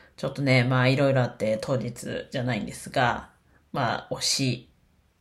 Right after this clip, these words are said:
というのが、と、アイブ。まあ、ここ最近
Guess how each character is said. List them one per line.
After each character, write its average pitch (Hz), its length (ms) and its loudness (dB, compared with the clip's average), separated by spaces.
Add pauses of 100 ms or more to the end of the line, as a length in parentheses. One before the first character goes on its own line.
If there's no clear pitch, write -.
(140)
と - 140 -6
い 123 140 2
う 113 80 -4
の 101 160 -6
が、 120 420 0 (260)
と、 - 440 -10 (500)
ア 139 160 2
イ 127 60 4
ブ。 - 360 -4 (380)
ま 113 200 -4
あ、 101 40 -8
こ - 160 -12
こ - 480 2 (420)
最 120 300 -6
近 123 480 -2